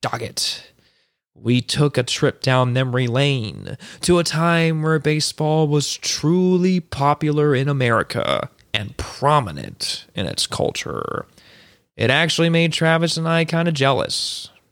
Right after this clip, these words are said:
to hear the passion in Scott's voice, the way he effortlessly spewed story after story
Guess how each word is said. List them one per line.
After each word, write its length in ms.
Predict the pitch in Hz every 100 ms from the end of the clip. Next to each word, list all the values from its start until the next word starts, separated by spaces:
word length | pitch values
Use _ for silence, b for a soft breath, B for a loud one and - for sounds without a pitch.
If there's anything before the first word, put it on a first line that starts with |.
| _
to 140 | - 127
hear 200 | 135 143
the 80 |
passion 600 | 127 - 151 135 - 139 98
in 140 | 85
Scott's 480 | - - - - -
voice, 560 | - 104 - - - - b b b b b
the 80 | 127
way 180 | 160 175
he 260 | 175 135 -
effortlessly 720 | 156 - 143 110 - - 76
spewed 720 | 71 - - - 151 101 85
story 840 | - - - - 160 120 64 55 - B B
after 340 | - 135 - -
story 920 | - - - 185 160 117 71 71